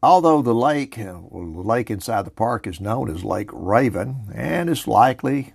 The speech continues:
overfished like most state park areas are, there were some fish that were caught by others on the pier, but unfortunately the grandkids and I, we did not have that much luck.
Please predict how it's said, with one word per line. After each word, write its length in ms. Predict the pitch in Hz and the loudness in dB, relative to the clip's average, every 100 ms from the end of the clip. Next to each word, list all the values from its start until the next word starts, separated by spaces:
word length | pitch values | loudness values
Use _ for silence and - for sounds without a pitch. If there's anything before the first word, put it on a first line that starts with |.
| - | -2
overfished 760 | 110 135 156 - 101 113 - | 2 4 2 0 -2 -2 -2
like 260 | - 95 - | 2 2 2
most 300 | 107 120 - | 0 0 0
state 320 | - 98 - | -4 -4 -4
park 420 | - 95 92 - - _ | -2 0 0 -4 -20 _
areas 480 | - 107 101 101 95 | -2 0 0 -2 -6
are, 380 | - 85 107 135 _ - - - - - | -4 0 0 0 _ -20 -20 -20 -20 -10
there 160 | - 135 | 0 2
were 140 | 208 | 2
some 160 | 196 220 | 0 -4
fish 320 | - 170 170 | 0 2 2
that 160 | - 117 | 0 -6
were 80 | 117 | -2
caught 260 | 160 143 | 2 2
by 100 | 120 | 2
others 380 | 113 123 135 113 | 2 2 2 2
on 140 | 123 | 0
the 80 | 113 | -2
pier, 340 | - 120 120 120 | 0 2 2 2
but 300 | 107 104 101 | 2 2 0
unfortunately 720 | 104 110 - 110 113 104 107 | -6 -6 -2 -2 0 -2 -2
the 100 | 104 | -2
grandkids 800 | 98 95 113 107 107 113 107 - | -4 -4 -4 -2 0 0 -4 -8
and 200 | - 107 _ _ - | -8 -10 _ _ 0
I, 340 | 107 117 120 | 4 4 2
we 200 | 123 107 | 0 -2
did 400 | - 107 98 - | -2 -4 -6 -8
not 220 | 107 117 | -2 0
have 480 | 101 107 117 110 - | 0 0 0 -2 -10
that 180 | - 110 | -2 -2
much 300 | 107 117 120 | 0 -4 -4
luck. 400 | 113 92 - - | -4 -4 -4 -14